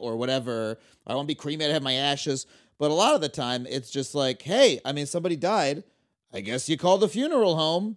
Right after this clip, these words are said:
because that's the funeral. You got a fire, you call the fire department. You got a dead guy, you call the funeral home," you know? And then the, where the funeral home tells you goes. But then, yeah, this whole product they're selling you, it's not even clear what the purpose is. Like, what is, <laughs> what is the purpose of the mummy in the box underground?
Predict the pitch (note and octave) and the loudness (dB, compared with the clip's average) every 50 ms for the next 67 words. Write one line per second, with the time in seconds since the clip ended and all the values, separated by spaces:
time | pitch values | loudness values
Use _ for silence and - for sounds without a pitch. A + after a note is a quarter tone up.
0 | - - D3 C#3+ - D#3+ D#3 D#3 D3+ D3+ D3 D3 - - - _ _ _ _ _ | -2 -2 -2 0 2 2 2 4 4 2 0 -2 -6 -8 -12 _ _ _ _ _
1 | _ _ _ _ _ _ _ C3 B2 C3 C3 - - - D#3+ F#3 F3+ - G3+ C4+ | _ _ _ _ _ _ _ -2 0 0 -2 -4 -4 -2 -2 -2 0 0 0 0
2 | D#4+ D4 B2+ A2 G#2+ B2+ A#2 A#2 - D3 D3+ F#3 A3 B3 A3+ - A#3 A3 G#3+ - | 0 0 -2 -2 -2 -2 -2 -2 -2 0 2 4 4 4 4 4 2 0 0 0
3 | - C#4 C#4 B3 F3 - - E3 D#3 G2+ G2+ F#2+ G#3 D#3+ B2 A#2 - - F3 G3+ | 2 2 2 2 0 0 0 -2 -2 -2 -4 -6 -4 -2 -2 -2 0 0 0 2
4 | F#3+ F3+ C4 C#4 C4 A3 - - G#3+ G3 G#3 - - C4+ A#3+ G3 D#3+ C3 A#2+ A#2 | 2 2 4 6 6 4 4 2 0 0 0 0 0 0 0 0 0 0 -2 -4
5 | F#2+ F2 D#2 - A2+ A#2+ A#2+ B2+ D#3+ - D#3+ D3 C#3+ C3+ G#2+ A2+ - - - - | -6 -8 -8 -8 -6 -4 -4 -4 -4 -4 -4 -4 -4 -4 -6 -8 -14 -20 -20 -16
6 | _ - C#3+ D3+ D#3+ E3 - - D#3+ E3 E3 E3 D#3 D#3+ D#3+ D#3 D3+ - D#3+ D3+ | _ 0 2 4 4 2 2 0 -2 -2 -2 -2 -2 -2 -2 -4 -2 -2 0 0
7 | D3+ C3+ D3 C#3 E3+ A#3+ C#4+ G#3+ D3+ B2+ B2 C#3+ F3 - - - _ _ _ _ | 0 0 0 0 2 4 4 4 4 2 0 -2 -4 -6 -12 -16 _ _ _ _
8 | _ _ _ D#3 E3 D#3+ D#3 F3+ F#3+ F#3+ F#3 F#3 F3+ F3+ F3+ F3+ - _ _ _ | _ _ _ 2 2 2 2 2 2 2 2 2 0 -2 -4 -6 -10 _ _ _
9 | _ _ _ _ A3+ B3+ A#3+ F#3+ G3+ - D#3 G#3 C4+ C#4 C4+ - A#3 G#3+ A#3 G#3+ | _ _ _ _ 4 6 6 6 4 2 2 4 4 4 4 2 0 2 2 2
10 | G3+ - - E3+ D#3 - - G3+ G#3 B3 A3+ F3 D3+ C3+ B2 A#2 A#2 A#2+ C3 D#3+ | 0 -2 -2 -4 -4 -2 -2 -4 -2 -2 -2 -2 -2 -2 -2 -2 -2 -2 -2 -4
11 | E3+ - _ _ _ _ _ _ _ _ G3+ F#3+ C#4+ E4 E4+ D4+ C4 G#3 - - | -6 -10 _ _ _ _ _ _ _ _ 2 4 4 4 4 4 2 0 -2 -2
12 | B3 B3 B3 A#3 A3+ F#3+ A3 A3+ - - D#3 - C#4 C4+ - D#3 C#3 - - A2 | 0 4 4 4 6 6 4 4 2 -2 -2 -2 -2 -2 0 -4 -4 -4 -6 -6
13 | - - - - - D#3 C#3+ E3 G#3+ A#3 B3 C4+ B3+ - - - - C4+ C4+ B3 | -8 -8 -8 -4 -4 -2 4 6 6 8 8 6 4 0 -4 -4 2 8 10 10
14 | - - D4 B3+ - - F#3 F#3 - - G3 D#3+ G3 F#3 D3+ E3+ E3+ D3+ D#3 D3+ | 10 10 6 2 2 0 -2 0 -2 -2 -2 0 -2 -2 -2 -4 -2 -2 -2 -2
15 | D3 D3+ D3+ D#3 D#3+ D3+ C#3+ C#3 C3+ A2 C#3+ C#3 C#3 C3 - D3 C3+ B2 B2+ A2+ | -2 -2 -2 -2 -2 -2 -2 -2 -4 -2 -2 -2 -2 -2 -4 -6 -4 -4 -4 -4
16 | A2+ A#2+ A#2+ A#2 A2+ A2+ A#2+ A#2+ | -4 -4 -4 -2 -4 -4 -6 -8